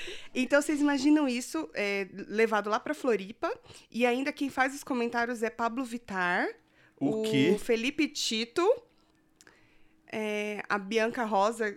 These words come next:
Speaker 2: não, peraí, Bianca Andrade, Boca Rosa, e mais uns outros lá que eu não sei quem são. É horroroso, e eles ficam fazendo uns comentários ridículos e tal. Vale super a pena ver, gente, de tão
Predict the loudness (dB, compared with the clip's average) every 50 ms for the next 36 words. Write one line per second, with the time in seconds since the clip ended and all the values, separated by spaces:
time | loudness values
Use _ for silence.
0 | -10 -10 -4 -2 -2 -2 -2 -6 _ 2 4 4 4 2 4 4 4 4 6 4
1 | 2 2 6 4 6 6 6 2 0 -4 -4 -2 -2 -2 0 2 2 2 2 0
2 | 0 -2 -2 -2 -2 -2 2 2 2 2 2 0 4 4 4 4 4 0 -2 -2
3 | -2 -4 -6 -8 -6 -6 -6 -4 -4 -6 -4 -6 -8 -10 -10 _ -20 -20 -20 -20
4 | -20 -20 -8 _ 0 2 4 6 6 6 6 6 4 2 2 2 2 2 2 2
5 | 0 0 0 -2 -2 -2 -2 -2 -6 -4 -4 -4 -2 -2 -4 -2 -2 -4 -4 -2
6 | -2 -2 -2 0 -2 -2 -2 -2 -4 -4 -6 -6 -6 -8 -8 -6 -6 -6 -6 -6
7 | -6 -6 -6 -6 -6 -4 -2 -2 0 0 -2 -2 -2 -6 -4 -4 -4 -2 0 0
8 | 0 0 0 2 0 0 0 -2 -4 -4 -4 -6 -8 -8 -8 -10 -12 -12 -12 -2
9 | 2 2